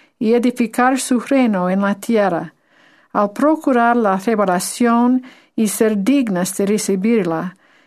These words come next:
el Señor derramará su espíritu sobre sus siervas en estos últimos días. En el nombre de Jesucristo. Amén.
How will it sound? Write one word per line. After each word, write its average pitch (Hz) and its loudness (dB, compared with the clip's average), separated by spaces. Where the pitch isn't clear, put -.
el 214 2
Señor 240 2
derramará 202 2
su 320 0
espíritu 233 0
sobre 196 -2
sus 214 -2
siervas 214 0
en 190 -4
estos 233 -2
últimos 240 -2
días. 165 -4
En 220 2
el 220 2
nombre 269 4
de 220 2
Jesucristo. 196 -4
Amén. 185 -2